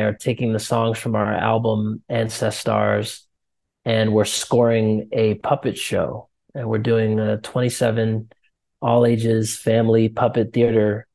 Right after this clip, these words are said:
here in North Carolina, uh, every weekend for the entire months of August and September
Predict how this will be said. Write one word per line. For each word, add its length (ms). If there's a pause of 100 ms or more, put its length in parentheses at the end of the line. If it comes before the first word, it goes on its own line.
(460)
here 240
in 60
North 220
Carolina, 720 (540)
uh, 360
every 240
weekend 680
for 480 (260)
the 100
entire 380
months 260
of 120
August 500
and 80
September 800